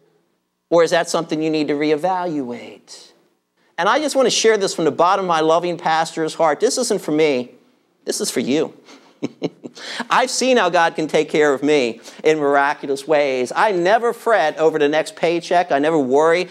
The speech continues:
about those things, because God promises that if I'm doing what I'm supposed to do, he's gonna take care of me. And you know what? I'm telling you, he always has.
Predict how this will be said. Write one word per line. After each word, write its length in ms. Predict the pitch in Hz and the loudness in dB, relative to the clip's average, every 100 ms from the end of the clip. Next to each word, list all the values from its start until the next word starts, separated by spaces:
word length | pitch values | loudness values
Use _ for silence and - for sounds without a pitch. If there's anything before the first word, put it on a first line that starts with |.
| - - | -8 -2
about 320 | 151 156 160 | 0 2 0
those 220 | 160 165 | 0 -2
things, 280 | - 170 185 | 0 -2 -2
because 300 | 165 165 156 | -2 -2 -2
God 340 | 165 165 214 | 0 2 2
promises 600 | 214 185 196 233 226 165 | 0 -2 0 -2 -2 -2
that 120 | 165 151 | 0 0
if 100 | 165 | 0
I'm 140 | 190 | 0
doing 180 | 190 196 | 2 2
what 120 | 175 | 2
I'm 140 | 170 | 0
supposed 260 | 208 180 170 | -2 -2 -2
to 60 | 151 | -2
do, 120 | 156 | -4
he's 140 | 202 | -2
gonna 120 | 269 | -2
take 220 | 247 226 - | -2 -2 -2
care 180 | 226 | -2
of 80 | 220 | 0
me. 140 | 151 117 | 0 0
And 100 | 143 | 2
you 80 | |
know 120 | 165 202 | 4 4
what? 200 | 208 185 | 4 2
I'm 120 | 160 | 0
telling 280 | 202 214 202 | -2 -2 -2
you, 140 | 107 - _ _ _ | -6 -8 _ _ _
he 140 | 123 | 2
always 260 | 147 185 202 | 4 4 2
has. 540 | 196 214 208 - - | 0 0 0 -4 -10